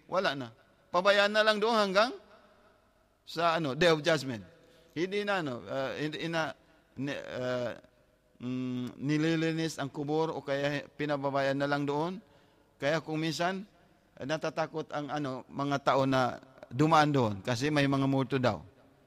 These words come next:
Kasi marumi man. Pero dito sa kuwan, tingnan mo dito sa Kuwait, no? Dito ka-, sa Kuwait, ang makbara, kung makapunta ka doon, makikita mo talaga, ah, yung makikita mo na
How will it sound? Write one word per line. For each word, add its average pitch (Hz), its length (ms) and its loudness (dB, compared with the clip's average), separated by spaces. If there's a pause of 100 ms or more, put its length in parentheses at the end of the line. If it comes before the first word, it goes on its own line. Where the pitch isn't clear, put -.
(120)
Kasi 143 180 -4
marumi 208 460 0
man. 131 240 -2 (920)
Pero 175 240 2
dito 208 300 0
sa 185 160 2
kuwan, 135 240 2
tingnan 175 280 -2
mo 165 120 -2
dito 156 240 -6
sa 139 160 -4
Kuwait, 123 360 -2 (120)
no? 165 260 -2 (420)
Dito 147 320 -4
ka-, 160 160 -6
sa 151 160 0
Kuwait, 196 400 4 (960)
ang 156 240 0
makbara, 160 560 2
kung 165 240 0
makapunta 156 480 -2
ka 160 160 2
doon, 185 480 2
makikita 160 560 -4
mo 151 80 -6
talaga, 143 480 -2 (420)
ah, 127 220 0
yung 151 160 0
makikita 147 480 -4
mo 139 160 0
na 135 180 -2